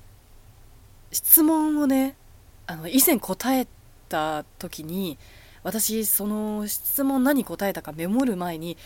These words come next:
見れなくなっちゃって。そう、それこそ本当に私も見れなくなってしまって。えっと、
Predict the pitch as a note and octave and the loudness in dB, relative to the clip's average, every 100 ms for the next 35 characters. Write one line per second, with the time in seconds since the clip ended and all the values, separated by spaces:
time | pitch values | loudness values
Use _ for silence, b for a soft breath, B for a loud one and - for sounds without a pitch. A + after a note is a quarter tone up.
0 | B B B - B3 D#4+ E4+ D#4+ D4+ D4+ | B B B -14 -2 2 6 6 8 6
1 | D4 D4+ - D#4 D4 C#4 C4 B B B | 6 4 8 8 10 8 6 B B B
2 | B B B - C#4+ D4 D4 C#4+ B3+ - | B B B 0 2 4 6 8 8 8
3 | D4 D4 D4 C#4+ C#4+ C4+ C4+ C4 B3 C4 | 6 4 4 4 4 2 4 4 4 2
4 | C4+ C4 C4 B3+ B3 B3+ B3+ A3 F3+ F3+ | 4 4 4 4 2 2 0 0 -6 -8
5 | E3 D#3+ D3+ - F#3+ E3 b b b b | -10 -10 -10 -4 -4 -4 b b b b
6 | b b b - - - - - - - | b b b -20 -20 -20 -20 -20 -16 -8
7 | F#3+ - F#3+ | -6 -4 -6